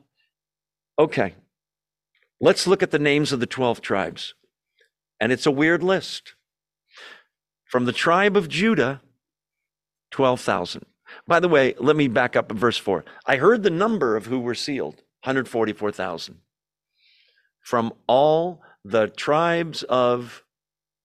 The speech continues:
Israel." Tribes. If he means Christians, there's no tribes, unless he means the Presbyterians, the Baptists, the Assembly of God, right? Like, come on.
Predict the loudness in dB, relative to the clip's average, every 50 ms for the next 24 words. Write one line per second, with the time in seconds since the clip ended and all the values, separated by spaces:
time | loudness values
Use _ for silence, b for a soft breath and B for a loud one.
0 | _ _ _ _ _ _ _ _ _ _ _ -8 -8 -6 -6 -10 -10 -12 -12 -12
1 | -14 -20 _ _ _ _ _ _ _ _ _ _ _ _ _ -6 -2 0 0 2
2 | 2 2 2 0 -2 -6 -10 -14 -12 -12 -12 -12 -14 -16 _ _ _ _ _ _
3 | _ _ _ _ _ _ _ _ _ _ _ _ _ _ _ -6 -6 -4 -2 -4
4 | -2 -2 -2 -2 -2 -2 -4 -6 -8 -8 -4 -4 -4 -4 -4 -6 -4 -4 -2 -2
5 | -2 -4 -4 -6 -6 -8 -12 b b b b b b _ -12 -12 -10 -8 -8 -8
6 | -8 -8 -12 -8 -6 -6 -4 -2 -2 -2 -2 -2 -4 -6 -10 -10 -10 -10 -10 -14
7 | -18 _ _ _ -2 -2 0 0 -2 -2 -2 -2 -2 -2 -4 -8 -8 -6 -6 -6
8 | -6 -10 -8 -4 -4 -2 -2 -2 -4 -6 -6 -8 -4 -4 -2 -4 -4 -8 -12 -12
9 | -12 -10 -10 -12 -12 -6 -2 -2 -2 -2 -2 -4 -2 -2 -2 -6 -6 -4 -2 -2
10 | 0 0 -2 0 0 0 0 0 -2 -6 -8 -8 _ _ _ -8 -6 -2 0 0
11 | 0 0 -2